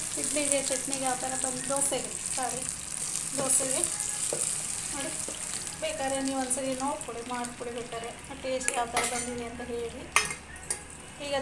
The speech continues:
ದೋಸೆ ಮಾಡೋದು ತೋರಿಸ್ತೀನಿ ವೀಕ್ಷಕರೇ. ನೋಡಿ ವೀಕ್ಷಕರೇ, ನಾನು ಇಲ್ಲಿ ಹಂಚಿಟ್ಕೊಂಡಿದ್ದೀನಿ ದೋಸೆಗೆ. ನಾನು ಸ್ವಲ್ಪ ಇಲ್ಲಿ ಈಗ ಹಂಚು ಕಾದಿದೆ,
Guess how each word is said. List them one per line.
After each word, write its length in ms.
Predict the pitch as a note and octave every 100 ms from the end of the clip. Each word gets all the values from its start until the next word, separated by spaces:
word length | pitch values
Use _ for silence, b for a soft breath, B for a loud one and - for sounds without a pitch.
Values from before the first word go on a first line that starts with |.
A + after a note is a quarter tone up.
| C4
ದೋಸೆ 220 | C4 C#4+
ಮಾಡೋದು 220 | B3+ B3 B3
ತೋರಿಸ್ತೀನಿ 340 | B3 B3 B3+ A#3
ವೀಕ್ಷಕರೇ. 360 | - A3+ B3+ F#4+ - - - - - _ _ _ _ _ - - - - -
ನೋಡಿ 140 | D#4+ D#4+ D#4+
ವೀಕ್ಷಕರೇ, 400 | D#4+ F4 F4 G#4 G#4+ D#4
ನಾನು 120 | D4+ D4
ಇಲ್ಲಿ 120 | C#4+
ಹಂಚಿಟ್ಕೊಂಡಿದ್ದೀನಿ 800 | D4 D4+ D#4 - D4+ C#4 C#4 C4+ C4+
ದೋಸೆಗೆ. 400 | B3+ C4 B3 G#4 - - - -
ನಾನು 140 | D4 C#4+
ಸ್ವಲ್ಪ 160 | D4+ D4 D4
ಇಲ್ಲಿ 160 | C#4 D4 C#4+
ಈಗ 100 | C#4 C#4
ಹಂಚು 180 | C#4 -
ಕಾದಿದೆ, 380 | C4+ C4 C4+